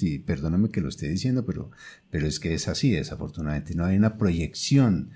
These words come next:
de nación, eso no existe, eso no existe. Bueno, otro de los problemas gravísimos que tenemos, eh, frente a, al agua, eh, son todas esas acciones, eh,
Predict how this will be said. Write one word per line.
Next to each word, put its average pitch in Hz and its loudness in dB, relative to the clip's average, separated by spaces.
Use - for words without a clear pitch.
de 80 -6
nación, - -6
eso 87 -6
no 90 0
existe, - -8
eso - -12
no 90 -10
existe. - -14
Bueno, 123 6
otro 127 6
de 190 8
los 139 4
problemas 104 6
gravísimos 98 2
que - -4
tenemos, 82 0
eh, 85 -4
frente 90 -4
a, 71 -2
al 69 -8
agua, 82 -4
eh, 76 -2
son 123 2
todas 151 2
esas 143 0
acciones, 101 2
eh, 82 -2